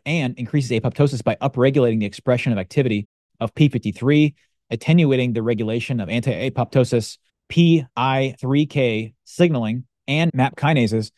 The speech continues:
to boost endogenous R O S generation and overexpression of anti-apoptosis genes such as B C L two.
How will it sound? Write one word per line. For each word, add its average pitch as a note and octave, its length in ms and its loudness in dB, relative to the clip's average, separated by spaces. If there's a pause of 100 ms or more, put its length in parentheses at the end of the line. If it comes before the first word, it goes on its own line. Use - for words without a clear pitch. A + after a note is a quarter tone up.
to C#3 140 2
boost C#3+ 320 4
endogenous C3 640 0
R B2+ 160 2
O A#2+ 80 0
S B2 100 -2 (160)
generation C#3+ 640 2
and C3+ 220 -2
overexpression B2+ 640 0
of A2 80 -2
anti-apoptosis C3 840 -2
genes C3 340 -2
such B2+ 160 -2
as A2+ 80 -2
B B2+ 180 0
C B2+ 180 0
L A2 120 0
two. C3+ 320 0